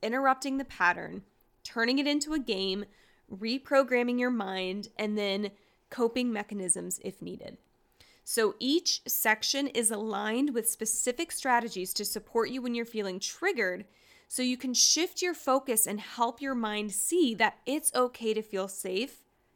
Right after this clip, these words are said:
in the presence of these noises. So like I said, we're gonna go through some of the strategies that are in this guidebook, which again,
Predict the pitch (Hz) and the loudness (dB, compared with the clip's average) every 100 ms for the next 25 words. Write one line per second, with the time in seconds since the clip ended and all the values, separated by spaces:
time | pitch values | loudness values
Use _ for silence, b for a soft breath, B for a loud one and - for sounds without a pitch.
0 | - 220 214 214 220 208 202 202 - 196 | -10 -6 -6 -2 0 2 0 -2 -2 -2
1 | 175 175 180 160 165 - - _ _ - | -2 -8 -10 -8 -2 -2 -2 _ _ -14
2 | 196 185 165 - 113 - - b b b | -8 -6 -6 -6 0 2 2 b b b
3 | b b - 247 226 220 254 359 403 285 | b b 2 4 4 6 6 6 6 4
4 | 240 262 330 311 202 233 233 247 240 311 | 4 0 2 2 4 6 6 4 -2 2
5 | 392 226 220 - - - 240 254 277 254 | 6 6 6 4 2 4 4 2 2 0
6 | 226 - - 226 233 302 254 220 226 220 | 0 -2 2 8 8 6 0 -2 0 2
7 | - 226 240 - 202 185 202 254 254 247 | 2 2 4 4 4 2 0 -2 0 -2
8 | 214 208 202 277 | 0 2 4 2